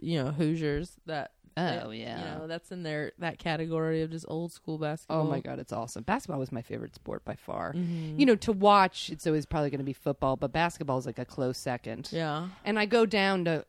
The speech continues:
Speaker 2: <clears throat> Florida every year to, 'cause my mom's birthday is March twenty-third, which is, like, the, just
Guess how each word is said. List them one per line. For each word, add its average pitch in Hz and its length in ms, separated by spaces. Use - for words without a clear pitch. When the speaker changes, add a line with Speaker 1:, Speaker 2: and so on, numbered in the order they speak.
Speaker 2:
<clears throat> 262 340
Florida 214 440
every 170 200
year 160 500
to, - 220
'cause 165 200
my 175 140
mom's 214 300
birthday 196 320
is 180 120
March 160 280
twenty-third, 156 680
which 151 160
is, 143 160
like, 139 160
the, 147 280
just - 220